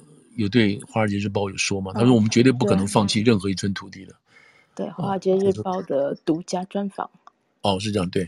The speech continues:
Speaker 1: 对，对。
Speaker 2: 对，嗯。
Speaker 1: 所以这也说明他现在这个，那你不一定把那个泽连斯基的话当真，但是他现在的讲法就是说，我们不会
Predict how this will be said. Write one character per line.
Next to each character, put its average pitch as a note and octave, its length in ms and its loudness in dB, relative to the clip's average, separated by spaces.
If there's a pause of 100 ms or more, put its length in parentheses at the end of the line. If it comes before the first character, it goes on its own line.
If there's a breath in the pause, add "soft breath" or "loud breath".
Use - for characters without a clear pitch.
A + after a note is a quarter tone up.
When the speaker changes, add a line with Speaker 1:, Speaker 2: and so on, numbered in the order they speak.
(100)
Speaker 1:
对， G2+ 180 -4 (220)
对。 - 160 -4 (160 loud breath)
Speaker 2:
对， F#3+ 80 -8 (320 loud breath)
嗯。 F#3+ 180 -8
Speaker 1:
所 - 100 4
以 C3 40 8
这 D#3+ 140 4
也 B2 100 6
说 B2 180 0
明 A#2 160 0
他 G#2+ 120 0
现 A#2+ 180 0
在 G#2+ 140 0
这 G2+ 120 -8
个， G#2 160 -12
那 F3 80 0 (320)
你 C#3 220 4
不 C#3+ 160 2
一 F#3+ 60 6
定 F3+ 140 8
把 G#2 120 4
那 G#2+ 120 -2
个 A2 120 0
泽 G2 160 -10
连 A2+ 200 -2
斯 A#2+ 120 -8
基 G#2 80 -14
的 G2+ 80 -12
话 G2+ 220 -10
当 G#2+ 240 -4
真， G#2 280 0
但 A#2 160 4
是 A2 140 -6
他 A2+ 100 -4
现 C3 160 0
在 G#2+ 120 2
的 G2+ 80 -8
讲 F#2+ 200 -12
法 G2 120 -6
就 G2 120 -16
是 G2+ 80 -14
说， G2+ 200 -4
我 G2+ 180 -4
们 A#2 100 -2
不 B2 200 -4
会 B2 280 4